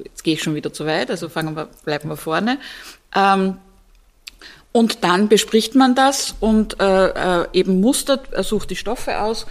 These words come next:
und, äh, dann bespricht, sucht man Werkstätten, äh, mit denen bespricht man, wie die aussehen sollen. Man probiert dann an den Darstellern, Sängern, am Chor diese jeweiligen Kostüme an,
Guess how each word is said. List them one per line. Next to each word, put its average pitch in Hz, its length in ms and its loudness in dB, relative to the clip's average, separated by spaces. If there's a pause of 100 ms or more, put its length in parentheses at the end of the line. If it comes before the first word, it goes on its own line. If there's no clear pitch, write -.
(360)
und, 208 400 0
äh, 180 240 2
dann 180 200 0
bespricht, 196 400 -4
sucht - 300 -4
man 170 140 -4
Werkstätten, 262 760 -4 (140)
äh, 190 220 0
mit 190 240 -4
denen 180 220 -2
bespricht 196 500 -2
man, 170 180 -4
wie 151 60 -4
die - 160 -4
aussehen 226 380 -2
sollen. 208 260 -2
Man 185 160 -4
probiert 185 640 -2
dann 160 220 -4
an 156 220 -4
den 160 140 -4
Darstellern, 147 560 -6
Sängern, 156 540 -4
am 151 160 -8
Chor 147 340 -2 (500)
diese 170 200 -2
jeweiligen 156 500 0
Kostüme 143 560 -4
an, 254 360 0